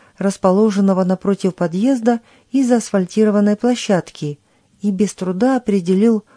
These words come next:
очень даже удобную позицию. Минуя чердак и открыв ещё один замок, он установил, что имеет прекрасный путь отхода,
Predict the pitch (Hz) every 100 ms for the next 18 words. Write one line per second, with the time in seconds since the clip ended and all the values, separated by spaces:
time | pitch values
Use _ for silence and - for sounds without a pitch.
0 | _ - 262 - 269 262 254 247 - 214
1 | 190 185 196 196 - 226 190 165 - 151
2 | 143 143 _ _ _ _ _ _ 208 214
3 | 208 196 190 226 214 185 151 - _ _
4 | _ 196 202 - 214 208 202 233 - 208
5 | 165 160 175 170 190 247 285 - _ _
6 | _ 240 269 285 - 269 269 240 165 156
7 | - _ _ - - 208 208 220 208 -
8 | 196 208 254 285 247 226 220 214 240 -
9 | - 214 147